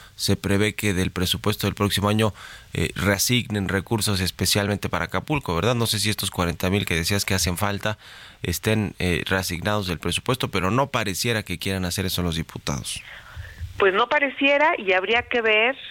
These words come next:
Speaker 2: eh, pues de dónde salen si es que lo quisieran hacer, ¿no? Es decir, ¿a qué le van a recortar?
Speaker 1: Ujú, sí,
Speaker 2: Porque,
Speaker 1: sí.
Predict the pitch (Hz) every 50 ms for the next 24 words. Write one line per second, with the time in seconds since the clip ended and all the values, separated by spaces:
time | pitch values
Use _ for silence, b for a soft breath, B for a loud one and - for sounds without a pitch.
0 | - - _ _ - 170 175 170 165 160 160 156 - - - 165 147 156 165 156
1 | 185 196 202 190 185 170 - 208 208 208 208 202 196 196 - 180 175 175 - -
2 | 196 180 170 156 147 - - - 131 - - 170 170 175 175 175 170 175 247 302
3 | 453 - - _ _ _ _ _ - 156 170 196 208 190 185 - - 214 - -
4 | - 151 156 - - _ - 180 180 190 202 208 202 190 170 160 160 165 170 165
5 | 165 165 - - - - - - - 302 330 302 - - - B B B B B
6 | B B B B 104 104 101 104 107 123 156 - 160 160 156 156 147 - - -
7 | 165 156 151 -